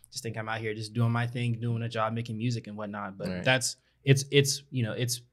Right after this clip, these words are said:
Speaker 1: been a vision of mine for a long time, and it's a dream that I want to accomplish, like, soon.
Speaker 2: Mm-hmm.
Speaker 1: And I knew that, you know, just kinda how I live my life, I know I keep things, you know, I kinda keep things compartmentalized, and I never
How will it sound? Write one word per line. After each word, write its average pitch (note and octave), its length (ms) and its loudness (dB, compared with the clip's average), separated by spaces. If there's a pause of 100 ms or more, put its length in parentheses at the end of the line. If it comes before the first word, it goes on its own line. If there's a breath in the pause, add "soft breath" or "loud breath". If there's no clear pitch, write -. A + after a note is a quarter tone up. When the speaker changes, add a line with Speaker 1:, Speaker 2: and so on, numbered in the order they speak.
(160)
Speaker 1:
been C3 160 4
a B2 40 0
vision B2+ 280 -2
of A#2+ 80 -4
mine A2+ 240 -4
for A#2 160 -8
a G#2+ 60 -6
long G#2+ 280 -8
time, A2+ 300 -8
and A2 60 -14
it's - 120 -12
a G#2+ 40 -8
dream G#2+ 300 -8
that G#2 120 -4
I A2 60 -4
want G#2+ 180 -10
to G2 60 -12
accomplish, G2 580 -10 (300 soft breath)
like, F#2 200 -6
soon. - 300 2 (180)
Speaker 2:
Mm-hmm. G#2+ 220 4 (180)
Speaker 1:
And G#2+ 580 -6
I B2 260 4 (120)
knew D3+ 340 10
that, A2+ 380 -4
you B2 140 -4
know, G2+ 240 -8 (500)
just C#3 140 0
kinda C#3+ 160 2
how C3 140 4
I C3+ 100 2
live C3+ 140 0
my C3 160 -2
life, C3+ 320 0
I A#2+ 100 0
know A#2+ 140 2
I A#2 100 0
keep B2 260 -6
things, A#2 420 -2 (120)
you A#2 140 -4
know, F#2+ 100 -8
I C#3+ 100 8
kinda C#3+ 220 0
keep C#3+ 240 -6
things C#3 160 -2
compartmentalized, B2 840 -4
and A2+ 100 -12
I A2 60 -10
never A2 340 -6